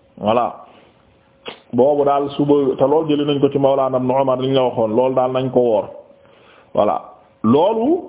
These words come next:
waxoon nañ la loolu gën a lu dëgër, ndax yeneen riwaay yi gisoon yu ci Imaam al-Bukhari yi yeneen yi, wane ne da ngeen di matal, da ngeen di, eh, salaasiina Sha'baan na mat trente bu boobaa. Loolu mooy li gën a dëgër. Loolu moo tax,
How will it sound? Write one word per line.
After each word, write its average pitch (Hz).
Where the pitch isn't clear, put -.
waxoon 151
nañ 151
la 156
loolu 147
gën 143
a 139
lu 127
dëgër, 104
ndax 117
yeneen 131
riwaay 127
yi 120
gisoon 120
yu 123
ci 113
Imaam 120
al-Bukhari 107
yi 117
yeneen 127
yi, 120
wane 123
ne 120
da 147
ngeen 117
di 120
matal, 131
da 117
ngeen 123
di, 110
eh, 113
salaasiina 135
Sha'baan 127
na 113
mat 113
trente 113
bu 104
boobaa. 98
Loolu 175
mooy 175
li 165
gën 156
a 143
dëgër. 107
Loolu 156
moo 220
tax, 160